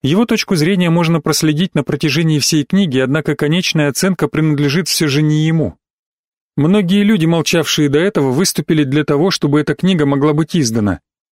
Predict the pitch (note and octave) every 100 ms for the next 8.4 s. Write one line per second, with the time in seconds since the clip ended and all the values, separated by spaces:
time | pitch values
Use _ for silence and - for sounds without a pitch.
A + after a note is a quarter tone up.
0 | _ _ - - E3 F#3+ G3+ F3+ E3 C#3
1 | - D#3+ F#3 D3 C#3+ C#3+ D#3+ - D3+ -
2 | D3+ D3 - F3 C3 A2 - G#2+ F#2 _
3 | _ C3 D3+ E3+ G3+ F#3 E3 - _ -
4 | D#3+ C3 B2+ D3 C#3+ B2 _ C#3+ C3 B2
5 | D3+ B2 - G2+ E2 _ _ _ _ _
6 | _ _ - C3 D3+ F3+ G3+ G3+ G3 F#3
7 | - D3+ C#3+ C#3+ C#3+ C#3 B2 A#2 - C#3+
8 | B2 G2 F2+